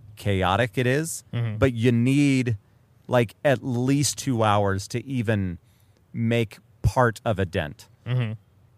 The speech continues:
Speaker 1: And a lot of times, with it being two and a half hours away, you know, I'm not left with a lot of time to hang out there.
Speaker 2: Right.
Speaker 1: But I found some really cool random stuff. Like,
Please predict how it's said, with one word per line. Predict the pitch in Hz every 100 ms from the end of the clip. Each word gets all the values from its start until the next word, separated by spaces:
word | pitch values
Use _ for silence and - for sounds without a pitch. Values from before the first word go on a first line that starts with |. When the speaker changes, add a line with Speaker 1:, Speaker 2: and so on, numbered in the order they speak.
| _
Speaker 1:
And | 139 131 117
a | 110
lot | 107 117
of | 117
times, | 117 110 101 98
with | 107 113 120
it | 117
being | 127 110
two | 98 127
and | 107
a |
half | 95 98 -
hours | 101 92 87
away, | 92 135 160 87 82 82 101 _ _ _ _ 117
you | 117
know, | 95 87 85 -
I'm | 110 101
not | 101 95 -
left | 101 107 101 107
with | 98 98
a |
lot | 95 92
of | 90
time | - 120 110 92 87 85 - _
to | -
hang | 98 95 85
out | 95 104
there. | 87 85
Speaker 2:
Right. | 110 113 98 -
Speaker 1:
But | - 123 -
I | 101 117
found | - 113 98
some | 95 87 87 90
really | 98 104 95 92
cool | - 117 104 95 85 82 - -
random | 104 107 107 90
stuff. | - 107 98
Like, | 113 131 -